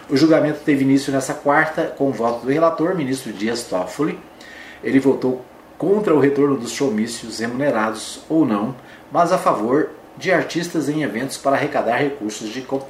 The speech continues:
de campanha, né? Então, depois nós vamos ver detalhes de como vai ser isso, né? A ação foi apresentada pelos partidos P T, P S B e pessoal, que defendem que as apresentações gratuitas devem ser liberadas e que a proibição fere a liberdade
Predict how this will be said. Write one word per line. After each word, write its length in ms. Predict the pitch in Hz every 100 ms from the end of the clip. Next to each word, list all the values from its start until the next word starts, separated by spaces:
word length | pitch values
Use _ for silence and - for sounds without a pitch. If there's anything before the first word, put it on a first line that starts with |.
| -
de 120 | 143
campanha, 640 | 151 156 135 107 101 78 - - - -
né? 180 | 101 117
Então, 300 | - 98 107 - - - -
depois 200 | - 104
nós 120 | 110 107
vamos 220 | 117 107
ver 80 | 110
detalhes 800 | 131 127 - 104 107 113 107
de 120 | - 104
como 200 | 117 117
vai 200 | 120 123
ser 160 | 156
isso, 340 | 131 92 - 92
né? 260 | 151 175 - - - - -
A 140 | 135
ação 260 | 131 185 175
foi 140 | 180
apresentada 580 | 151 139 131 135 127 123
pelos 220 | 131 -
partidos 560 | - 123 - 98 92 -
P 180 | - 165
T, 240 | - 156
P 180 | 170 151
S 240 | 151 - 160
B 160 | 120
e 40 | 147
pessoal, 600 | 170 165 127 107 104 - - - - -
que 140 | 165
defendem 520 | 175 165 - 143 151 160
que 220 | 147 135
as 140 | 123
apresentações 760 | 123 120 110 104 110 - 135 117
gratuitas 1040 | 104 135 - 104 135 160 101 87 - - 107
devem 260 | 131 151
ser 200 | 143 127
liberadas 720 | 123 123 107 101 107 117 - -
e 60 |
que 120 | 135
a 60 | 170
proibição 520 | - 175 143 - 156
fere 300 | 156 120 127
a 60 | 131
liberdade 640 | 131 104 92 98 104 92